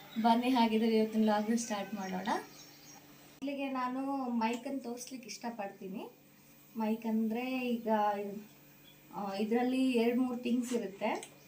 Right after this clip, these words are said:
ನಾನಿವಾಗ ಸ್ವಲ್ಪ ಮೀಡಿಯಮ್ ಇರೋದು ತಗೊಂಡಿದ್ದೀನಿ. ಇದ್ರ ರೇಟ್ ಬಂದ್ಬಿಟ್ಟು ಏಟ್ ಹಂಡ್ರೆಡ್ ಫ್ರೆಂಡ್ಸ್.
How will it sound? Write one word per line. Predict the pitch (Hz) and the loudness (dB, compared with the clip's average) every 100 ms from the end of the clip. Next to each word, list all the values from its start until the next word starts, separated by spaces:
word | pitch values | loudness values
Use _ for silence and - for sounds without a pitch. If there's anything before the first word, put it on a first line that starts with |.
| - 226 | -8 0
ನಾನಿವಾಗ | 220 226 240 247 247 247 240 240 240 - - - | 4 6 6 4 4 4 2 0 -2 -6 -14 -4
ಸ್ವಲ್ಪ | 226 226 240 | -2 0 4
ಮೀಡಿಯಮ್ | 226 240 254 262 247 | 4 4 4 2 2
ಇರೋದು | 233 226 226 240 | 4 4 2 2
ತಗೊಂಡಿದ್ದೀನಿ. | 220 208 226 220 202 180 226 359 - - - - | 2 2 4 4 4 0 -2 -6 -10 -20 -20 -8
ಇದ್ರ | 214 233 | -4 0
ರೇಟ್ | 233 240 240 | 4 4 2
ಬಂದ್ಬಿಟ್ಟು | 226 226 233 233 - 269 285 | 2 4 4 2 0 -4 2
ಏಟ್ | 233 226 233 | 4 4 4
ಹಂಡ್ರೆಡ್ | 240 226 220 214 208 196 190 185 | 2 2 2 -2 -8 -8 -8 -8
ಫ್ರೆಂಡ್ಸ್. | 220 220 359 | -4 -4 -4